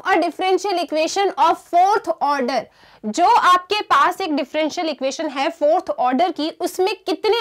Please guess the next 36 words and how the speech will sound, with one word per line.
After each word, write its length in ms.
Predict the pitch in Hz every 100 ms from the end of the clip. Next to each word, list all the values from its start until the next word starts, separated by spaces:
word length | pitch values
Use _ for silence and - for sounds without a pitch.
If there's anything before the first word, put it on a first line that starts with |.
| -
आर्बिट्रेरी 520 | 320 311 349 349 339
कांस्टेंट 500 | 330 262 262 330 311
होंगे, 220 | 269 269
ये 200 | 349 285
आपको 320 | 262 220 -
बताना 420 | 330 302 226 185 190
है। 200 | 202 - - - - -
तो 60 |
याद 280 | 269 294 440
करो, 300 | - 415 415
ये 200 | 359 339
भी 160 | 277 381
अपन 240 | 359 381
डिस्कस 360 | 349 - 349 -
कर 160 | 285
चुके 220 | 302 320
हैं 220 | 330 349 339
कि 100 | 339
जितने 680 | 240 254 - 311 370 453
भी, 520 | 359 233 330 359 277 - - _ -
जितने 400 | 262 262 320 370 466
भी 280 | 339 339 403
आपके 440 | 370 285 294 339
पास 320 | 339 320 339 -
आर्बिट्रेरी 560 | 247 254 254 294 311 330
कांस्टेंट 640 | 330 254 247 - 302 285
होते 380 | - 233 254 240
हैं, 420 | 214 269 294 196 _ _ -
उतना 460 | 320 - 381 349
ही 260 | 349 320 381
ऑर्डर 520 | - 262 262 254 294 277
होता 240 | 277 269 269
है 180 | 294
डिफरेंशियल 560 | 339 339 320 320 320 302
इक्वेशन 460 | 285 262 254 277 254
का, 200 | 214